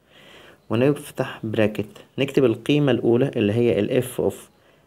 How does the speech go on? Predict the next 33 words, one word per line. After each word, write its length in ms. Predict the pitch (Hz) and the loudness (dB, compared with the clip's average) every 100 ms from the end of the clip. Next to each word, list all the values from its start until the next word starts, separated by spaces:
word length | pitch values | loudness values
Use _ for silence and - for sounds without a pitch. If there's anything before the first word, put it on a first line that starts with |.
| _ 127 | _ -2
X 220 | 127 - | -2 -4
رقم 260 | 110 113 107 | -4 -2 -2
صفر 420 | - 156 - - - _ - 147 | 0 -2 -4 -16 -20 _ -18 -10
زائد، 560 | 104 113 139 127 117 113 - _ _ _ 110 | -2 2 4 4 0 -4 -18 _ _ _ -4
آه، 460 | 107 107 107 - | -2 0 -2 0
ال 300 | 104 - 131 | -2 2 2
F 320 | 131 - - | 0 -8 -4
of 120 | 123 - - | -2 -2 -4
ال 360 | - - 127 | -6 -2 -4
X 140 | 131 - | -2 -2
رقم 380 | 117 117 110 110 | -2 0 -4 -2
N 480 | 113 120 117 110 | -2 0 -2 -4
اللي 200 | 120 98 | -4 -2
هي 180 | 104 117 | 0 0
رقم 260 | 110 107 98 | 0 -2 -6
ستة 320 | - 92 - - | -6 -8 -8 -6
اللي 140 | 98 | -2
هي 80 | 113 | 0
الأخيرة 320 | - - 113 | 0 -2 -4
خالص. 440 | - 104 120 - _ _ - - - - - | -2 -8 -10 -14 _ _ -20 -20 -20 -20 -4
طيب، 240 | 110 104 | 0 0
وبعد 240 | 110 139 131 | 2 2 4
كده 120 | 135 | 4
يا 40 | |
باشمهندس، 600 | 127 - 117 117 117 117 - - - - | 2 2 0 0 -2 -4 -14 -20 -20 -4
بعد 200 | 110 113 | 0 0
كده 220 | 113 160 | 4 2
هتبص 560 | 170 127 - 131 147 - | 2 -4 -6 -2 0 2
للقراءات 600 | 120 113 - - 139 135 | 0 0 0 0 0 0
الفردية 760 | 113 - 113 101 113 117 139 - _ _ _ _ | -2 0 0 2 4 4 2 -4 _ _ _ _
وتضربها 460 | 104 107 107 127 123 | -2 0 2 2 0
في 140 | 120 | 0
أربعة، 460 | 104 98 101 92 | 0 0 -2 -2